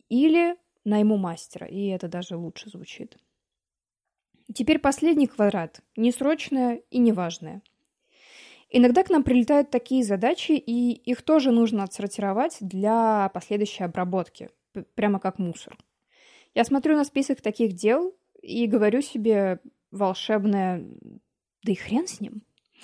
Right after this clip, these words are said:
Серьезно, на эти задачи зачастую можно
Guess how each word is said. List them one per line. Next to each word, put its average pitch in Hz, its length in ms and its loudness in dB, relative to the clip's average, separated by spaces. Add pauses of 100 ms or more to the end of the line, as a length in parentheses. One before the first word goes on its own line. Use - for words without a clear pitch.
(180)
Серьезно, 277 420 6
на 202 100 4
эти 247 180 2
задачи 220 440 -2
зачастую 254 520 0
можно 226 360 2